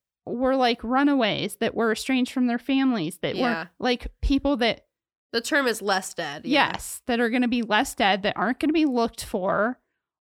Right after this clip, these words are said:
Speaker 1: or even if their families are trying to look for them, police aren't, are gonna be like,
Speaker 2: Yeah.
Speaker 1: "Well, they ran away, they went missing, they
Speaker 2: Yeah.
Speaker 1: did this," you know? So, that's,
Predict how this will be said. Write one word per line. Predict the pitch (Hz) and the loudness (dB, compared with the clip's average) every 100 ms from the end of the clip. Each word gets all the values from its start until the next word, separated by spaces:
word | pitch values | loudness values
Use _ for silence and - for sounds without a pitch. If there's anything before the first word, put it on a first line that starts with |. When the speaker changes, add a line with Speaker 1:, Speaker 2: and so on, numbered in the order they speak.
| _ | _
Speaker 1:
or | 285 330 269 233 208 - | 2 4 6 6 4 2
even | 208 254 254 | 0 0 0
if | |
their | - 233 | 0 -4
families | - 254 277 269 240 | 0 2 2 2 0
are | - 220 | 0 0
trying | 254 254 220 | 0 0 0
to | - | -2
look | 190 | -6
for | - 196 | -4 -4
them, | 185 190 226 233 | -2 0 0 0
police | - 220 247 320 - | -4 -2 2 2 2
aren't, | 277 - - | 0 -2 -4
are | 190 208 | -2 0
gonna | 214 220 | 0 0
be | 208 | 0
like, | 196 | 0
Speaker 2:
Yeah. | 175 | 0
Speaker 1:
"Well, | 247 233 226 | 0 0 0
they | 247 247 | 0 0
ran | 240 240 | 0 -2
away, | 220 220 226 160 151 | 0 0 0 -2 -4
they | 202 | -2
went | 254 226 | -2 -2
missing, | 220 233 - 160 165 | -2 -4 -4 -6 -4
they | 196 | -4
Speaker 2:
Yeah. | 233 226 185 | -2 0 0
Speaker 1:
did | 233 180 | 0 -2
this," | - | -4
you | 208 233 | -4 -2
know? | 196 - _ _ _ | -2 -8 _ _ _
So, | - 285 262 247 233 233 _ _ _ _ _ _ _ _ _ _ _ _ - - - | -4 0 4 4 2 -4 _ _ _ _ _ _ _ _ _ _ _ _ -20 -10 0
that's, | 240 302 - - - | 2 2 -2 -14 -16